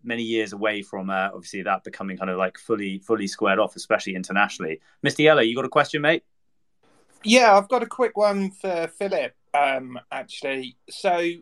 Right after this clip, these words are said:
Speaker 2: it's fair to say outside the N F T community, there's a pretty negative, um, perception of N F Ts. And it's, you know, I've heard it about the traditional art buying market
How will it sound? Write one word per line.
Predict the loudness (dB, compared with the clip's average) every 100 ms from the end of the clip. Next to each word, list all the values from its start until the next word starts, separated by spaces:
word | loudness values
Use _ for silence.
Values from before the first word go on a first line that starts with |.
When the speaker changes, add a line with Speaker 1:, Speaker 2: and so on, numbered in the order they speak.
| _ _
Speaker 2:
it's | -10 -10
fair | -2 2 2
to | 0 -10
say | -2 -2 0 -2 -4 -6 0
outside | 0 0 -2 0 0 -2
the | -4 -2
N | -2
F | -4
T | -6 -10
community, | -10 -12 -8 -6 -6 -8
there's | -4 -4 -2
a | -4 -4 -6 -4
pretty | -2 -2 -2 -8
negative, | -2 0 0 -2 -6 -4 -2 -2 -6 -12 _ _ _ _ _ _
um, | 4 4 4 -2 -10 -14 -16
perception | -8 2 2 2 -8 -8 -6 -4
of | -4 -2
N | -2
F | -2 -6
Ts. | -6 -4 -4 -6 -16 -18 -16 -6 0
And | 0 0
it's, | -8 -12 -20 _ _ -20 _ _ _
you | -4 0
know, | 0 0 -2 4
I've | 6 4 -2 4
heard | 4 4
it | 0
about | 0 2 2 2 -6 _ -12
the | -12
traditional | -12 -10 -8 -8 -8 -8 -2 4
art | 4 4 0
buying | -2 -2
market | -2 -2 -2 -4 -10 -8